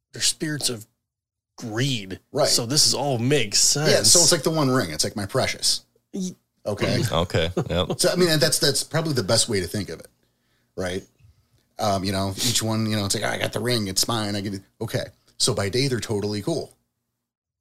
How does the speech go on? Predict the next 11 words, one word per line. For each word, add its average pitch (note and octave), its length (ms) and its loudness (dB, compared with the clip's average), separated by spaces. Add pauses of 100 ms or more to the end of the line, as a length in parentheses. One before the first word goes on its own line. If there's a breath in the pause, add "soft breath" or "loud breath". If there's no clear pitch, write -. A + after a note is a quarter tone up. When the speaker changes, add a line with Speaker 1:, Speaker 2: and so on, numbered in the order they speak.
(960)
Speaker 2:
Allegedly. A2 500 -2 (340 soft breath)
Speaker 1:
Allegedly. D3+ 840 0 (300 loud breath)
And D#3 60 2
Speaker 2:
And D#3+ 80 6
Speaker 1:
this C#3 160 6
is D#3 120 2
the C#3 100 2
last C#3+ 380 4
one C#3 220 2
standing. F#2+ 500 -2
Speaker 2:
Right. B2 240 0